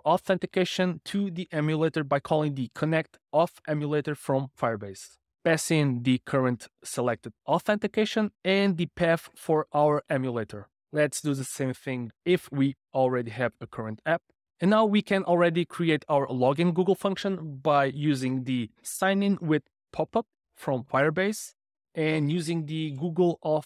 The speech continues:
provider again from Firebase. Now let's go ahead and import our auth from our Firebase client folder. And again, because the auth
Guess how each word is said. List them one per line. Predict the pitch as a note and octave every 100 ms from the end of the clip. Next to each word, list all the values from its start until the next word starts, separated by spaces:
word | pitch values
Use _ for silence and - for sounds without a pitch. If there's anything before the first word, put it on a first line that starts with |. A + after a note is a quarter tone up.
| _ -
provider | C#3 B2 B2 C3 -
again | D3 C3 C3+ C3+
from | - C3 B2+
Firebase. | - - A2 G#2 G2+ - - _
Now | D#3 D#3 D3+
let's | D#3+ E3+ E3
go | F3+
ahead | E3 D#3+ D#3+ -
and | D#3 D3+
import | D3+ - C#3+ -
our | C#3 C3+
auth | D#3 D3 B2+ _
from | - C#3 C3
our | C#3+ C3 B2+ B2
Firebase | - D3+ C#3 B2+ B2 A#2
client | - - B2+ A2+
folder. | - F3+ F#3+ G3+ G3+ G3+ _
And | D3 D3 D3+ D#3 -
again, | D3+ E3+ D#3 C3
because | C#3 - E3+ D#3 -
the | D3 D#3 D#3 _ _ _
auth | E3+ D#3+ -